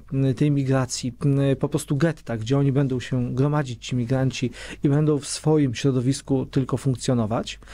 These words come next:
Ale przyjrzyjmy się, że wiele, mm, krajów świata, w szczególności Europy Zachodniej, doświadczyło negatywnych efektów tych gett. Czyli należałoby zastanowić się, w jaki sposób, przykładowo w przypadku dzieci z Ukrainy,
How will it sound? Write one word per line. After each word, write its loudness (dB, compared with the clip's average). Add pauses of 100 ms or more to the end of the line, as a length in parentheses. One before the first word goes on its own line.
(280)
Ale 4
przyjrzyjmy 2
się, -2
że 2
wiele, 4 (120)
mm, -6
krajów 0
świata, -2
w -10
szczególności 0
Europy 0
Zachodniej, -2 (440)
doświadczyło 0
negatywnych 0
efektów -2 (120)
tych 2
gett. -4 (760)
Czyli 4 (280)
należałoby 2 (180)
zastanowić 0
się, 0
w -6
jaki 0
sposób, -4 (440)
przykładowo 0
w -8
przypadku -2
dzieci 0
z 2
Ukrainy, 0